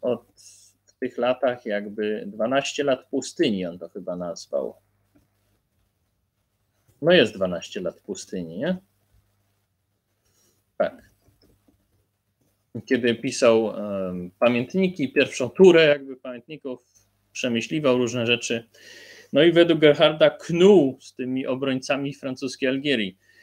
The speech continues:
Co jest strasznie mało prawdopodobne, dlatego że sam Gerhard przyznaje, że, mm, de facto de Gaulle właściwie po czterdziestym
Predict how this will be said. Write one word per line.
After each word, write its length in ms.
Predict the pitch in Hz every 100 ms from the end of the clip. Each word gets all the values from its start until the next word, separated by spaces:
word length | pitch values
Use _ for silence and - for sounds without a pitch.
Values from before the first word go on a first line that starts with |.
| _ _ _
Co 120 | 175
jest 120 | 175
strasznie 400 | - 220 - 208
mało 220 | 196 196
prawdopodobne, 720 | 185 185 180 180 180 196 196
dlatego 360 | 180 175 175 175
że 120 | 175
sam 260 | - 185 185
Gerhard 440 | 202 185 180 -
przyznaje, 680 | - 147 135 160 165 160 143
że, 500 | 127 147 139 143 - -
mm, 540 | 135 135 135 139 135
de 120 | 135 147
facto 800 | 160 156 - 160 156 151 147 131
de 100 | 143
Gaulle 600 | 143 151 156 156 156 160 _ _ _ _ _
właściwie 640 | 127 156 147 - 175 165 151
po 420 | - 160 160 156
czterdziestym 880 | 156 - 143 156 - - 151 151 147